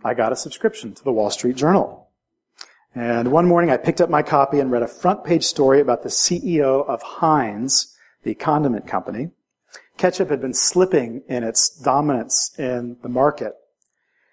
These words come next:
And this C E O had completely turned things around. And so he told the interview in this,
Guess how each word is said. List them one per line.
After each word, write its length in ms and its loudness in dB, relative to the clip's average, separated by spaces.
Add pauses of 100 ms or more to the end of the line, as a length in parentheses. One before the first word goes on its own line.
(140)
And 420 0
this 240 2
C 300 -2
E 80 2
O 160 4
had 160 -6
completely 680 -2
turned 400 -6
things 440 -8
around. 500 -6 (760)
And 100 -12
so 120 0
he 80 0
told 440 4
the 160 2
interview 360 2
in 100 2
this, 140 0